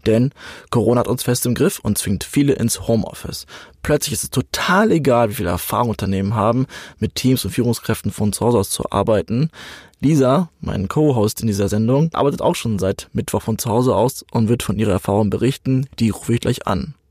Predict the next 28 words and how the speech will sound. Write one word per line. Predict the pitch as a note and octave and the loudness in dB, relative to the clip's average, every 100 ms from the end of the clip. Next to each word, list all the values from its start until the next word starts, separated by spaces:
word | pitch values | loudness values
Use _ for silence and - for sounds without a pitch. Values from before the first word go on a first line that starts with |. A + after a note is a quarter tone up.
| _ _ | _ _
Außerdem | - B2+ C#3 C#3 | -2 -2 0 0
haben | C3+ | 2
wir | A#2 | 0
drei | G2+ A2 G#2+ | 0 -2 0
weitere | A2+ C3 | 0 -2
Experten | G#2 - - B2+ - D3 D3 | -4 -4 -2 -2 0 -2 -2
zum | A#2 | -2
Thema | A#2 G#2 | -2 0
Homeoffice | B2 C3+ A#2+ C#3+ C#3 - - | 0 0 0 -2 -2 -6 -2
und | F#3+ F#3+ | 0 0
Corona | C3+ A#2+ C3 | 0 2 2
eingeladen, | G2+ A#2+ A#2 A2+ A#2 A#2 - - - - | 2 2 2 4 2 0 -8 -18 -12 0
die | C3 | 0
ich | A#2 | 2
anrufen | A#2 B2+ B2 A#2 G#2+ | 0 0 0 0 2
werde, | A2+ A2+ A2 - - | 2 2 0 -4 -14
um | - G#2 - | -4 -4 -4
alle | - B2+ | -2 0
meine | B2 A2+ | 2 0
Fragen | G#2 - G#2+ A2 | 0 0 0 0
zu | B2 | -4
stellen | - B2 B2 B2 | -2 2 2 0
und | - | -2
möglichst | A2 A#2+ A#2 - | 0 0 0 -4
für | - - | -6 -2
euch | G#2+ G#2 F#2+ | 2 2 0
viele | - A2 | -2 -2
Tipps | G#2 - - - | 0 -2 -4 -6